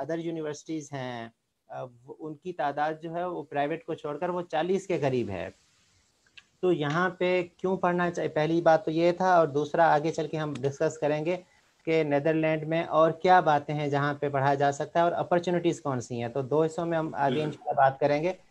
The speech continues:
Speaker 1: कि
Speaker 2: जी,
Speaker 1: अपॉर्चुनिटीज
Speaker 2: बिल्कुल,
Speaker 1: और,
Speaker 2: बिल्कुल।
Speaker 1: अ, बाकी जो है यहाँ पे यूनिवर्सिटीज का तरीक़ेकार क्या है, उस पे इंशाल्लाह बात होगी।
Speaker 2: जी, जी, जी, जी, बिल्कुल आपकी तरफ आते हैं। तो अब मैं, अम,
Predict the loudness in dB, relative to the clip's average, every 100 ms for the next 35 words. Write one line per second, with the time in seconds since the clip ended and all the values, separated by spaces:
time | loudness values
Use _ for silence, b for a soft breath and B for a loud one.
0 | _ -2 0 0 -2 -8 -16 -2 0 0
1 | -4 0 6 8 6 2 -8 _ 0 2
2 | 4 2 2 0 0 -2 0 2 4 6
3 | 4 2 -4 _ _ -8 -2 -2 0 -2
4 | 0 0 2 0 -2 -6 -4 -2 -2 -4
5 | -8 -10 _ -4 0 2 2 2 2 2
6 | 2 2 0 -2 -8 -8 -10 -6 -6 -4
7 | -6 -10 -14 -16 -2 0 2 0 -2 -4
8 | -4 -2 -4 -4 -2 -2 -2 -4 -4 -4
9 | -4 -6 -6 -10 -6 -4 -4 -2 -4 -4
10 | b b _ -4 -2 0 -2